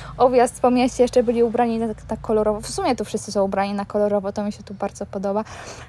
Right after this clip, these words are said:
No więc ci ludzie naprawdę jeżdżą jak chcą. Ostatnio, nie wiem, czy to wam to mówiłam w podcaście, też typ jechał w kasku, tylko on sobie nie ubrał tego kasku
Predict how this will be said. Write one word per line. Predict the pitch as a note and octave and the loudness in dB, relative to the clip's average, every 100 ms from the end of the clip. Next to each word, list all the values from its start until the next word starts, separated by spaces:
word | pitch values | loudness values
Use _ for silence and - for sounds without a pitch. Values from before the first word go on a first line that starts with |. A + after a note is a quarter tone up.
| - | 8
No | D4+ | 10
więc | D4+ - B3 | 10 6 -6
ci | - D4 | -2 0
ludzie | D#4 D#4+ | 0 2
naprawdę | E4+ D#4+ - C4 C4+ B3 C4 | 2 0 0 0 2 6 6
jeżdżą | C4 B3+ B3+ A3+ B3+ | 8 8 6 4 6
jak | B3 B3+ | 4 2
chcą. | - - G#3 G#3 - - - - - - - | -8 0 2 2 -4 -20 -20 -20 -20 -10 -6
Ostatnio, | A#3 C#4+ - C4+ B3 - - | 2 4 4 2 0 -2 0
nie | C4+ | 2
wiem, | G#3+ | 2
czy | - | -2
to | |
wam | A3+ G#3+ | -4 -2
to | A3+ | 0
mówiłam | G#3+ A3+ A3 A3 | 0 0 -2 -2
w | |
podcaście, | A3+ - A3+ G#3 G#3+ | -6 -2 -2 -2 -6
też | A#3+ A3+ - - - | -6 -8 -12 -18 -2
typ | - A#3+ | 2 4
jechał | B3+ B3+ B3 | 4 4 4
w | - - - | 2 -10 2
kasku, | C4 A#3+ - D4 | 2 2 0 0
tylko | D4 C4+ C4 | 0 2 4
on | A#3 B3 | 4 0
sobie | B3+ B3 | 0 2
nie | B3+ | 2
ubrał | E4 F4 E4+ | 4 6 6
tego | D4 A#3+ | 4 2
kasku | B3 B3+ C4 - - | 2 2 0 0 0